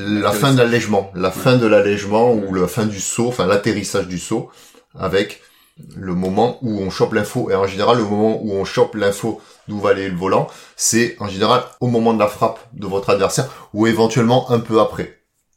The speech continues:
Speaker 2: Mais ça, ça dépend. Mais après, voilà. Ce cas, c'est que ça dépend aussi énormément de, du niveau technique de votre adversaire.
Speaker 1: Oui.
Speaker 2: C'est
Speaker 1: On y, on y reviendra après.
Speaker 2: Ok.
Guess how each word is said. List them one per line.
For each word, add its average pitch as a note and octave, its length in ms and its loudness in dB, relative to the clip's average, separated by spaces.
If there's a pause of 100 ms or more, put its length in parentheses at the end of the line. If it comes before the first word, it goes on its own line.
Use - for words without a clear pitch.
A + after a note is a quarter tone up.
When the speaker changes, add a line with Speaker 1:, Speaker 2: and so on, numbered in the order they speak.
(480)
Speaker 2:
Mais F2 100 -8
ça, A#2 100 -4
ça A2 140 0
dépend. A2 260 0
Mais G#2+ 80 0
après, C3+ 220 2
voilà. A#2+ 200 2 (300)
Ce - 100 -12
cas, C#3 140 0
c'est C3+ 160 0
que - 140 -6 (280)
ça - 180 -2
dépend B2 320 0
aussi C3 300 -2
énormément B2 720 0
de, G2 800 -10 (180)
du G2+ 200 -10
niveau A#2 520 -2
technique C3 420 -4 (240)
de G#2 120 -8
votre G2 240 -4
adversaire. F#2+ 400 -6 (640)
Speaker 1:
Oui. G2+ 120 -12 (180)
Speaker 2:
C'est - 200 -16
Speaker 1:
On G2+ 140 -4
y, G2 160 -8
on F#2 60 -10
y F#2+ 60 -10
reviendra F#2 400 -12
après. F2 140 -10
Speaker 2:
Ok. E2+ 140 -8